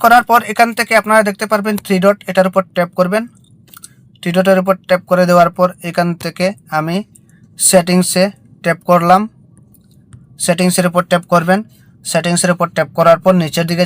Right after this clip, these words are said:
চলে আসবেন, এখানে দেখতে পারবেন যে কলার আইডি অ্যানাউন্সমেন্ট, এটার উপর ট্যাপ করবেন। তো আমি এটার উপর ট্যাপ করলাম। এক নম্বর সেটিংস এটা যে আপনাকে কেউ কল দিলে দৌড়ে যেতে হবে না, উনি বুঝতে পারবেন যে কে আপনাকে কল দিয়েছে।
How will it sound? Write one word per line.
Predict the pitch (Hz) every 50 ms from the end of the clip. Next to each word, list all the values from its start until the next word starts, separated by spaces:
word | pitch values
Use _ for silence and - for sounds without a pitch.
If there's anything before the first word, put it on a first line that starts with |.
| 170
চলে | 170 160 165 160
আসবেন, | 156 - 165 175 175
এখানে | 156 160 160 160 147
দেখতে | 147 139 - 156 151
পারবেন | 156 151 147 156 170 196 196 - - - - - - - - - - - 156 143
যে | 143 156 165 190 214 - - - - - - - - - -
কলার | 170 160 160 170 175 - - 160
আইডি | 160 160 151 151 180 233 226 - - -
অ্যানাউন্সমেন্ট, | 160 156 147 143 135 - - - 135 123 120 - - - - - -
এটার | 147 139 147 143 143
উপর | - 151 - -
ট্যাপ | - 139 123 123 -
করবেন। | 123 117 113 120 117 131 131 - - - - - - -
তো | - 147
আমি | 139 143 147
এটার | 143 151 151
উপর | - 151 147 -
ট্যাপ | - 156 147 - -
করলাম। | 175 165 175 196 - - 165
এক | 151 - 180
নম্বর | 175 180 175 185 180 -
সেটিংস | - 175 175 185 185 185 - - -
এটা | 156 156 175 185 220 - 190 147 147
যে | 165 170 170 180 180 - - - - - - -
আপনাকে | 165 160 175 180 175 190 185 175
কেউ | 185 185 180 -
কল | 170 175 180 185
দিলে | 180 175 180 214 254 190
দৌড়ে | 170 165 170 190 196 196 180 170
যেতে | 170 175 180 180
হবে | 170 160 175 185
না, | 220 254 - - - - - - - -
উনি | 165 156 156 147
বুঝতে | 156 175 180 - 220 202
পারবেন | 202 185 185 180 185 185 170 165
যে | 175 160
কে | - 170 165 156
আপনাকে | - 170 156 131 156 147 147
কল | 147 143 139 131
দিয়েছে। | 131 123 113 - -